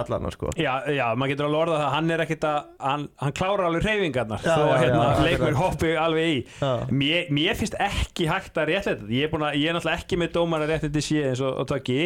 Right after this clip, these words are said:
Speaker 2: og ég hef ekki markmaður,
Speaker 1: <laughs>
Speaker 2: en ég þekki ekki alveg, mér finnst, sko, í, bara í svona alþjóðabolta þá finnst mér bara, eh, verið dæmt, sem sagt,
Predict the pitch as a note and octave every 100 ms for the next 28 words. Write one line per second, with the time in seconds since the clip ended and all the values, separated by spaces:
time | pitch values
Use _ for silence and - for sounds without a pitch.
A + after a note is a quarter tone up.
0 | E3 B2+ C3+ C#3 D3 - D3 - G#3 C3
1 | B2+ D#3+ - - - - C3 E3 E3 D#3+
2 | D#3+ D#3+ D#3+ C#3 - - - - - -
3 | D#3+ G3+ F3 - - E3 D#3 - - _
4 | D#3 C#3+ D3 C3+ C#3+ D3+ F#3 E3+ F3 E3
5 | D3+ C3 D3 D#3 C#3 C3+ - C3+ D#3+ F#3+
6 | G3 D#3 D3 D3+ C#3+ D3 C#3 C3+ D3 F3
7 | F#3 - D3 B2+ -